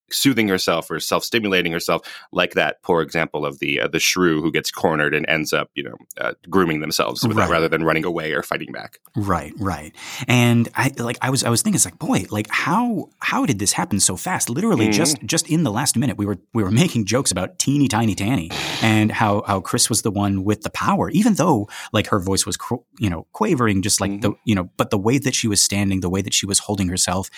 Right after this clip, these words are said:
Speaker 2: and holding the gazes of the doctors told us that she was in control. She was,
Speaker 1: Mm-hmm.
Speaker 2: you know, like you said, Keenan, like, even <laughs> blocking them from leaving the house.
Speaker 1: <laughs>
Speaker 2: And, you know, the docs looked,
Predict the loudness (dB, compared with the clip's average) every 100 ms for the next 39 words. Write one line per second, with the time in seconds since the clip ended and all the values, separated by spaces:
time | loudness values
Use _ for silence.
0 | -14 -4 -2 0 0 2 0 0 0 2
1 | 0 -2 -4 -6 -6 -4 -4 -4 -2 -4
2 | -2 0 2 2 2 2 0 0 -2 -6
3 | -4 -2 2 2 2 0 -6 -2 0 0
4 | -2 -2 0 2 0 -4 _ -6 -4 -4
5 | -6 0 0 0 -2 -4 -2 0 0 0
6 | 2 0 0 0 2 4 2 0 -2 -2
7 | -2 0 0 -2 -4 -4 0 4 4 4
8 | -2 -6 0 2 2 0 0 2 2 0
9 | -2